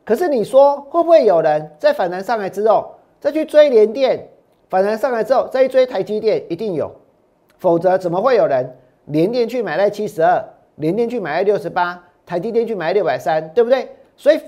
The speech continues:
反弹上来的卖点，卖点就是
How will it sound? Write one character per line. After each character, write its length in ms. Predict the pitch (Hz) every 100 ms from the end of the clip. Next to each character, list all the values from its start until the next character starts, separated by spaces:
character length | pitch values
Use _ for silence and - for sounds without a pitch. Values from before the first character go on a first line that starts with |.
| -
反 240 | 214 190
弹 200 | 190 208
上 200 | 214 262
来 160 | 196 190
的 220 | 196 160 - -
卖 420 | 165 247 262 180
点， 180 | 139 98 - _ _ _
卖 320 | - 285 233
点 240 | 196 165 - - _ _ _ _ _ _
就 140 | - 247
是 320 | 240 233 -